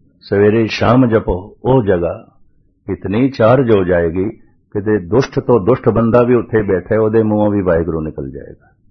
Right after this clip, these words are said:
ਉਸ ਜਗ੍ਹਾ ਦਾ ਅਸਰ ਹੈ। ਇਹਨੂੰ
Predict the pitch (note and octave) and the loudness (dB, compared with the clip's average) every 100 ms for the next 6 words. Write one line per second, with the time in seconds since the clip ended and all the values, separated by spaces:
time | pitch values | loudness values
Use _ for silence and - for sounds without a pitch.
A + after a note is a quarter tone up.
0 | _ _ _ - - F#2+ F2+ G#2 G2 D2+ | _ _ _ -14 -10 -4 -2 -2 -4 -8
1 | - - - _ _ - - _ _ _ | -14 -20 -20 _ _ -20 -20 _ _ _
2 | _ _ _ _ _ _ _ - A#2 B2 | _ _ _ _ _ _ _ -10 -6 -6